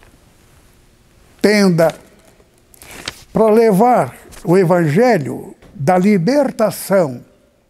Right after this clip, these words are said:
Libertar de quê? Da escravidão.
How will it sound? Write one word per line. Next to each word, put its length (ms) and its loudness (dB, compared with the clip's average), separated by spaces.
Libertar 720 0
de 140 -4
quê? 540 -4
Da 220 -2
escravidão. 1400 -4